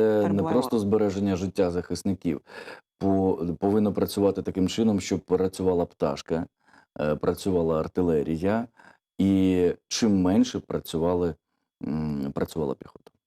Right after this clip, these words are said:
Speaker 1: Щоб, е, дистанції були більші, щоб ураження йшло дистанційне, щоб піхота заходила туди, вже г-, е, де немає вже, е, противника, живої сили противника.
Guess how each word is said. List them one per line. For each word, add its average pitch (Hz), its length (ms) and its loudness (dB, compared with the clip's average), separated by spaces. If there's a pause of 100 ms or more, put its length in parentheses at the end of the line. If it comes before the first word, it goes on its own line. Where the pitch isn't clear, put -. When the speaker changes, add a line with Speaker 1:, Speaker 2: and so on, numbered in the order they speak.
(420)
Speaker 1:
Щоб, 92 500 -2
е, 92 400 2 (220)
дистанції 101 680 0
були 90 440 0 (280)
більші, 92 680 0 (200)
щоб 80 280 -4
ураження 95 760 0
йшло - 300 -2
дистанційне, 85 920 0 (420)
щоб 82 260 -2
піхота - 380 -6
заходила 78 480 -4
туди, 104 320 0
вже 95 300 -2 (200)
г-, 87 140 -6 (100)
е, 92 160 0
де 90 420 -2
немає 104 680 2 (240)
вже, 92 400 0 (420)
е, 80 240 -2
противника, 80 480 -4
живої 85 280 0
сили 62 200 -6
противника. - 540 -14